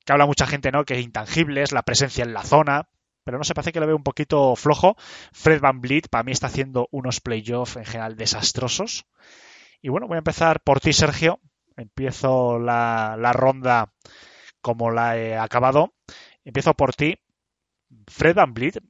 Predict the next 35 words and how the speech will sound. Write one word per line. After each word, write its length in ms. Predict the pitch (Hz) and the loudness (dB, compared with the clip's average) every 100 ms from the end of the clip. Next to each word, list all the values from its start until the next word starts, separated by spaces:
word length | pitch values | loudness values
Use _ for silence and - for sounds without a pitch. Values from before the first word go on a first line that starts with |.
| _ | _
el 160 | 107 104 | -14 -8
año 160 | 131 165 | -4 0
pasado 440 | 151 160 160 190 _ | 0 2 0 0 _
era 220 | 135 135 | -2 0
uno 220 | 156 175 | 2 2
de 100 | 165 | 0
los 260 | 139 127 - | 2 2 2
artífices 720 | 117 - 147 220 139 110 117 | -4 -4 -4 -4 -4 -4 -6
del 140 | 104 113 | -6 -2
secreto 500 | - 123 135 156 165 | -2 0 0 2 2
de 100 | 135 | 2
Toronto 320 | 131 135 - | 0 0 0
Raptors, 580 | 127 131 - 175 - - _ - - - _ | 0 -2 2 2 0 -6 _ -20 -20 -20 _
y 160 | - 120 | -10 -4
este 200 | 120 127 | -2 0
año 120 | 135 | -2
estamos 320 | 139 143 139 | 0 0 0
viendo, 460 | 127 135 147 165 - - - | 0 -2 0 0 -2 -16 -8
pues, 180 | 110 | -8
que 120 | - 107 | -6 -10
en 100 | 104 | -8
treinta 380 | 120 139 143 | -6 0 2
minutos, 320 | 139 147 160 - | 2 2 0 0
por 100 | 123 | -4
ejemplo, 460 | 147 156 220 226 _ - | -4 -6 -4 -6 _ -14
en 180 | 127 113 | -12 -8
el 140 | 107 | -8
tercer 320 | 110 98 127 | -8 -6 -4
partido, 520 | - 131 - 127 147 247 _ - _ _ - _ _ - | 0 0 2 0 0 -2 _ -20 _ _ -20 _ _ -2
tres 260 | 135 139 | 2 2
puntos, 640 | - 135 131 143 156 - - - | 0 -8 0 2 2 -2 -8 -2
tres 160 | 135 | 0
rebotes, 600 | 139 131 131 - 180 - _ | 2 0 0 0 -2 -2 _
seis 300 | - - 139 | -6 -2 0
asistencias, 760 | 151 139 - 147 - 175 190 | 0 0 -2 -4 -2 0 0